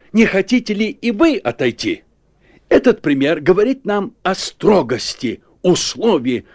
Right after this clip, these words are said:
на которых можно стать учеником Христа, и подчеркивает истину, что Бог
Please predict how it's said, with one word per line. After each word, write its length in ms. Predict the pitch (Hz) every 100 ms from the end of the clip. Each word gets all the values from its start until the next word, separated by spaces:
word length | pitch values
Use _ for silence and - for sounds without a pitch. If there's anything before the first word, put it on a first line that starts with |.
| _
на 140 | 156
которых 520 | 151 139 180 156 143 127
можно 480 | 160 147 131 131 -
стать 440 | - - 165 156 -
учеником 800 | 156 - - 143 117 - 269 226
Христа, 580 | - 135 - 139 127 - _ _ -
и 180 | 180 160
подчеркивает 880 | - 170 - - 240 233 220 226
истину, 600 | - 165 - - 131 127 -
что 440 | - - - 107 - _
Бог 400 | - 262 - -